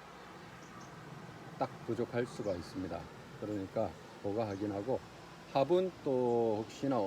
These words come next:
떨어질 수가 있어요. 아까 보시다시피 한 통은 화분이 전혀 없는 것처럼, 어,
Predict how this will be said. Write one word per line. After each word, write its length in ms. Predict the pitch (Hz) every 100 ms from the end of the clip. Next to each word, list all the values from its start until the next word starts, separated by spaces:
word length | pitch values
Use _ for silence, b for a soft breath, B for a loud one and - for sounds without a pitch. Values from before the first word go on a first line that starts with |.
| 95
떨어질 340 | 135 135 120 101
수가 260 | - 98
있어요. 240 | 92 - 98
아까 200 | - 117
보시다시피 640 | 107 95 - 107 98 -
한 180 | 110 117
통은 240 | 123 104
화분이 340 | 98 107 123 107
전혀 220 | 110 110
없는 300 | 101 110 123
것처럼, 420 | 107 - 117 127 - - - - - -
어, 800 | 92 95 95 95 95 95 98 98